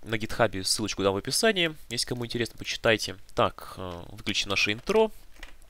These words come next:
И покажу вам дополнительные режимы, с которыми, собственно, вот позволяет работать наш движок. Сейчас это мы хрень закомментируем. Это создание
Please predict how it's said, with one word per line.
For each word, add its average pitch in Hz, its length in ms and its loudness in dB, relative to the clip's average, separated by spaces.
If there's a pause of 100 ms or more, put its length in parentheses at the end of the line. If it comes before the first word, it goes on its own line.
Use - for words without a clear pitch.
(640)
И - 60 -2
покажу 151 360 4
вам 151 80 0
дополнительные 123 400 2
режимы, 107 360 0 (320)
с - 80 -8
которыми, 101 240 -4
собственно, - 300 -8
вот 85 80 -10 (1300)
позволяет 101 400 6
работать 98 320 2
наш 95 140 2
движок. 92 360 -6
Сейчас - 240 -2
это 90 80 -10
мы 90 80 -12
хрень 92 220 -6
закомментируем. 110 640 -4
Это 92 140 -4
создание 98 580 -2